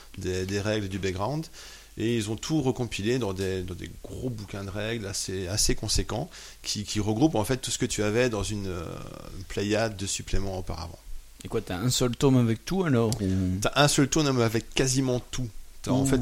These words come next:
Speaker 2: Ouh.
Speaker 1: tout, tout au niveau des règles. Maintenant, au
Speaker 2: Ouh.
Speaker 1: niveau, maintenant, au niveau background, euh, ils ont, ils ont, ils ressortent quand même quelques suppléments,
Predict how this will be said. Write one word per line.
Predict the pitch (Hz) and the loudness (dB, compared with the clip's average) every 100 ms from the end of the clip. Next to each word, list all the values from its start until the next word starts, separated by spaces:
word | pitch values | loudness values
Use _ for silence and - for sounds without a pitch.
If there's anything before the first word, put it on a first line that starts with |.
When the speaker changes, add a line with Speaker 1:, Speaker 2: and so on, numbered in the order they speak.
| 110 | 4
Speaker 2:
Ouh. | 107 107 | 2 2
Speaker 1:
tout, | - 190 156 | 4 2 2
tout | - 165 | 2 4
au | |
niveau | 147 135 | 6 6
des | 127 120 | 6 6
règles. | 101 87 92 - - - - | 4 0 -6 -12 -10 -8 0
Maintenant, | 107 123 143 | 4 8 8
au | |
Speaker 2:
Ouh. | |
Speaker 1:
niveau, | 135 120 131 120 120 | 8 8 8 8 6
maintenant, | 120 135 | 4 4
au | |
niveau | 131 123 | 6 4
background, | 120 120 117 135 151 147 120 | 6 4 6 6 6 4 2
euh, | 107 107 104 104 104 101 - | 2 2 4 4 2 2 0
ils | 104 98 | 0 2
ont, | 117 | 2
ils | 107 110 | 2 2
ont, | 104 95 | 0 -2
ils | 92 | -2
ressortent | 104 113 127 | 0 0 2
quand | 131 | 2
même | 113 104 | 2 4
quelques | 117 110 | 2 2
suppléments, | 107 107 - 107 123 | -2 -4 -2 2 2